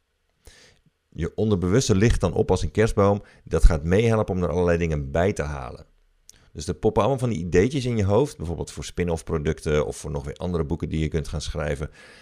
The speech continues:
Maar ook voor promotie. En je zult het wel herkennen als je zelf wel eens in zo'n creatieve flow zit om een nieuw ding te maken.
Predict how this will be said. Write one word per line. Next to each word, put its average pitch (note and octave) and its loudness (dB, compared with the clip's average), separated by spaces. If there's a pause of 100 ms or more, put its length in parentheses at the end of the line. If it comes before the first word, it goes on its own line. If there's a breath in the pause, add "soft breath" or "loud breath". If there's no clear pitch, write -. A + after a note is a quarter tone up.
(100)
Maar E2 -4
ook C#3 0
voor - -8
promotie. F#2+ -2 (1300 soft breath)
En E2 -4
je F2 4
zult A2 4
het - 0
wel E2+ 0
herkennen F2+ 2
als F#2+ -2
je F#2 -4
zelf E2+ 2
wel D2+ -4
eens C#2+ -6
in C#2+ -6
zo'n C#2+ -6
creatieve D2+ -6
flow D2+ 0
zit D2 -6
om D2+ -6
een D2+ 0
nieuw D#2 -2
ding E2 -2
te C#2+ -10
maken. B1+ -14